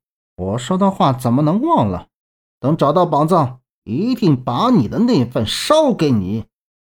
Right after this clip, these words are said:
陈二狗就是陈二狗。” <laughs>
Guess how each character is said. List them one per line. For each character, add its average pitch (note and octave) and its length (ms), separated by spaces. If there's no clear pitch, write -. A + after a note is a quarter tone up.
陈 E3 260
二 D#3 220
狗 B2 460
就 - 340
是 - 180
陈 - 240
二 A2+ 300
狗。” - 400
<laughs> F#3 840